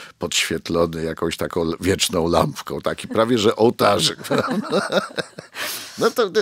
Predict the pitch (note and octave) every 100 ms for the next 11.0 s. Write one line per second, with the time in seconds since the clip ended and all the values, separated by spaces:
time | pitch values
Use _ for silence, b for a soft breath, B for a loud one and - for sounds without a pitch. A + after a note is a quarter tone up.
0 | B2+ - - B2 E3 - A3 A3 - G2
1 | A2+ A2 A2+ B2+ C#3 D3 - F#2 E2+ F2
2 | F2+ F#2+ G2+ A#2 G#2 G#2 A#2 - B B
3 | B B G#2+ B2 - B G#2 A2 A2 D3+
4 | C#3 A#2 G2+ - G2+ - B B G#2 G#2+
5 | G2 G2+ A#2 A#2+ G#2+ G2+ G2 G#2 - B
6 | E2 G2+ F#2 G2 - F2+ - - D#2+ G#2
7 | E2+ G2+ G#2+ F#2+ - - B E2+ G2+ F#2+
8 | G#2 F2 F2 F#2 E2+ F#2 F2+ E2+ G2 F2+
9 | F2 E2+ - E2+ E2 F2 E2+ F2 D#2 F2
10 | A2 - E2 E2+ E2 E2 E2+ - G2 F#2